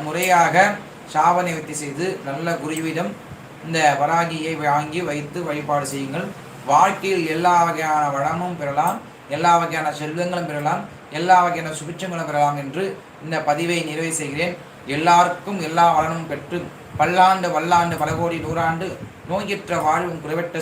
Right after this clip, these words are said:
செல்வத்தோடு, கரக்க மாடு, கொடுக்க செல்வம், வீடு, மனை, வாசல், எல்லா வகையான சுபிட்சங்களும் பெற எல்லாம் உள்ள இறைவனை பிரார்த்தனை செய்து கொள்கிறேன்.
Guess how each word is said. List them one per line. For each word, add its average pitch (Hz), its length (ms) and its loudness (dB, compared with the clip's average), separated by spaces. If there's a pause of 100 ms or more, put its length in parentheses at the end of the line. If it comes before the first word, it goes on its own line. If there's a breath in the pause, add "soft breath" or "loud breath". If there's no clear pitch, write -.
செல்வத்தோடு, 156 500 -4 (460)
கரக்க 165 380 2 (100)
மாடு, 165 260 2 (380)
கொடுக்க 190 320 -4 (100)
செல்வம், 147 360 -4 (340)
வீடு, 175 260 0 (140)
மனை, 170 180 0 (100)
வாசல், 143 380 0 (340)
எல்லா 185 280 6
வகையான 165 320 -2
சுபிட்சங்களும் 170 440 -6
பெற 143 100 0 (480)
எல்லாம் 180 360 4
உள்ள 151 240 4 (440)
இறைவனை 170 300 0 (300)
பிரார்த்தனை 147 460 4
செய்து 147 180 -4
கொள்கிறேன். 151 360 -4